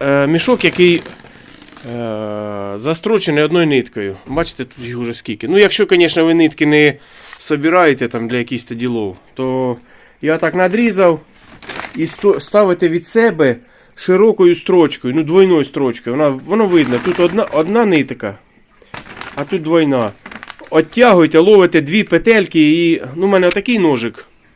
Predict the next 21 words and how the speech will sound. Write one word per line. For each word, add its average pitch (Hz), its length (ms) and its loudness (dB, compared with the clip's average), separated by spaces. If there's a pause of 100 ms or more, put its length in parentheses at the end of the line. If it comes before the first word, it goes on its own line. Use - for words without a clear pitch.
(640)
Отакий, 127 360 -8
да, 165 160 -2
з 165 60 -10
крючком. 139 580 -8 (920)
А 160 100 -4
ви 226 120 0
можете 165 360 0
там 151 160 0
просто 151 320 0
обичним 151 360 0
ножиком. 120 420 -2
Дві 180 220 -2
петлі, 170 380 -2
клас, 208 320 0
перерізали, 165 720 0
і 151 100 -4
якщо 160 280 0
двойна, 180 520 2 (1120)
і 175 60 -6
воно 185 200 2
розкривається. 127 840 -4